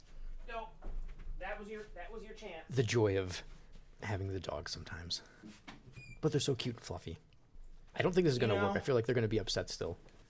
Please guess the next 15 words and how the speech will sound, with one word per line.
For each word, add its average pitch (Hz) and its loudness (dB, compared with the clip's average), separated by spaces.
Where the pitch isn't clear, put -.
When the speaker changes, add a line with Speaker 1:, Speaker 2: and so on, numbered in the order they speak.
Speaker 1:
you 190 -2
try. 180 10
You 160 2
try 240 12
to 240 10
be 254 6
nice 190 12
to 143 4
'em. 131 2
You 147 6
try 180 12
to 196 12
just 170 2
let 175 12
'em 160 10